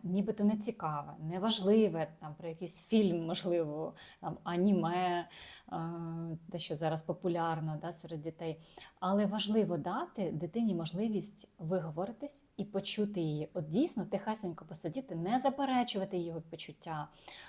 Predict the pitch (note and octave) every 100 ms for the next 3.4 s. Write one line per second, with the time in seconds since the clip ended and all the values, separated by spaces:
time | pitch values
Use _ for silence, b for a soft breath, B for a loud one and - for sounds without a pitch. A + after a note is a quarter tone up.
0 | - D#3+ F3 A#3 A#3+ C4 C4 B3 A#3+ A3+
1 | A3+ C#4 G#3+ B3+ A#3+ G3 G#3 G#3+ G#3+ G#3
2 | G3+ G#3 G3+ G3+ F3+ F3+ G3 F#3+ F#3 -
3 | D#3 E3+ D#3